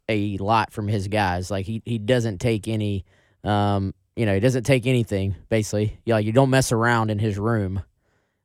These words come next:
But also, the guys really like him as well, and, and he's got a way about him that, that they respect him. And, you know, I, I think is, is a very interesting hire by Beamer. Like, clearly went the route of,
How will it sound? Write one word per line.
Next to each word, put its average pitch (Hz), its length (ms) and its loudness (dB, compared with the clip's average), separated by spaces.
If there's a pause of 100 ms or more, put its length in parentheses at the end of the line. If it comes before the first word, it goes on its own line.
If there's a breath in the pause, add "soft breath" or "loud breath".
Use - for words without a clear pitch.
(160)
But 120 380 6
also, 120 720 2 (880)
the 120 120 2
guys 117 320 4
really 117 220 2
like 104 260 2
him 107 120 -2
as 95 120 -2
well, 101 360 2
and, 98 200 -2
and 98 300 -2
he's 113 220 -2
got 110 160 2
a 92 40 0
way 104 220 2
about 98 320 0
him 95 140 -2
that, 92 260 -2 (240)
that 98 180 -4
they 104 140 0
respect 98 540 -2
him. 104 200 -2
And, 90 200 -4 (500)
you 113 80 0
know, 107 80 4
I, 117 220 4
I 117 100 0
think 120 340 -2
is, 113 440 0 (480)
is 131 60 4
a - 20 8
very 214 180 8
interesting 135 960 0 (220)
hire 131 360 4
by 110 180 2
Beamer. 113 440 0
Like, 101 220 -2
clearly 131 560 2
went 120 340 -2
the 110 160 0
route 113 380 2
of, 104 260 -2